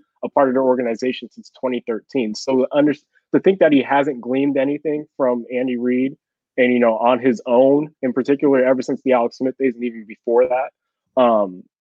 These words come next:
it is kind of, you know, disrespectful in my opinion, because the results are there. It's been proven. So I'm, I'm shocked that at this point, you know, Bien-, at least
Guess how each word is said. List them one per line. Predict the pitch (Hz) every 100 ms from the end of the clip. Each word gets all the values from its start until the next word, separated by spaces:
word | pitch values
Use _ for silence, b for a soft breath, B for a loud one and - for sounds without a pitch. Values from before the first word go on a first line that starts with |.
| _
it | 147 139
is | 143 120
kind | - 147 196
of, | 165
you | 160
know, | 139 123 107 -
disrespectful | 135 - 131 - 123 - 147 160 _ _ _
in | 135
my | 135 131
opinion, | 127 139 147 143
because | 135 160 139 - _ _ _ _ -
the |
results | 151 311 165 180
are | 117
there. | 127 117 -
It's | 110 -
been | 139 131
proven. | - 131 113 98 -
So | 123 123
I'm, | 131
I'm | 127 120
shocked | - 143 135 -
that | 113
at | 110 117
this | 127
point, | - 139 120 110
you | 117
know, | 113
Bien-, | 101 123 123 120
at | 131
least | 143 151